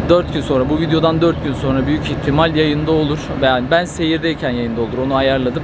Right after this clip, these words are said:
planladım. YouTube'da yayınlanacak. Ee, bu videoyu izledikten dört gün sonra, üç gün sonra da kontrol ederseniz o videoya da ulaşabilirsiniz.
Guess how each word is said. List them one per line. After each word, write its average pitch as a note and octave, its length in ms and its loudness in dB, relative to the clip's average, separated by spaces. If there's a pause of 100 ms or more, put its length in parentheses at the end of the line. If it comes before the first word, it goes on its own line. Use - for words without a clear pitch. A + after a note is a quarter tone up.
planladım. C#3 500 0
YouTube'da C3+ 340 -2
yayınlanacak. B2+ 640 2 (920)
Ee, B2 180 6
bu E3+ 100 4
videoyu F3+ 240 4
izledikten E3+ 520 0
dört E3+ 220 0
gün F3+ 80 -4
sonra, D#3+ 240 -2
üç D#3 180 -4
gün F3 80 -4
sonra E3 300 2
da D3+ 80 2 (100)
kontrol E3 300 2
ederseniz D#3+ 500 0
o E3 100 0
videoya C#3+ 320 0
da E3 60 4
ulaşabilirsiniz. D3 920 -2